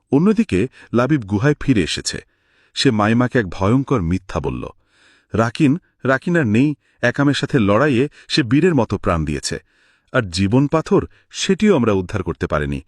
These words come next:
ওটা একামের দুর্ভেদ্য জাদুর অধীনে। রাকিন মারা গেছে? এই কথা শুনে মাইমার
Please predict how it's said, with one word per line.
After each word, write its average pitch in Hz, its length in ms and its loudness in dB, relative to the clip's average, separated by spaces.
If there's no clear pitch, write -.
ওটা 113 220 0
একামের 117 340 0
দুর্ভেদ্য 107 460 0
জাদুর 95 380 0
অধীনে। 69 320 -6
রাকিন 117 380 0
মারা 87 320 -2
গেছে? - 340 -6
এই 123 200 2
কথা 127 240 -2
শুনে 147 240 0
মাইমার 107 420 2